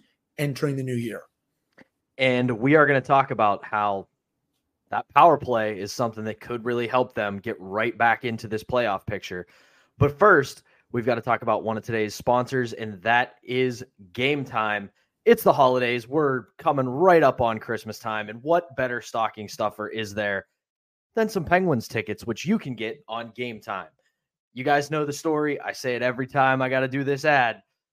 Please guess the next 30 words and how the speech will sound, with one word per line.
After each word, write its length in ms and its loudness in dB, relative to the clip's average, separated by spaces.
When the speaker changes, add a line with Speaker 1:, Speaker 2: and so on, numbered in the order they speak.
Speaker 2:
There 100 -20
was 200 -14
a 40 -20
time 320 -2
when 120 -4
I 100 0
bought 260 0
tickets 380 -8
to 60 -16
the 100 0
Old 180 0
Mellon 240 0
Arena 480 0
from 140 -12
a 20 -14
scalper. 720 2
They 180 -6
scanned, 520 2
they 200 -2
worked, 520 2
but 200 -8
they 140 -10
were 140 -12
for 240 -14
a 60 -16
section 600 0
and 220 -2
a 40 2
row 400 4
that 220 -4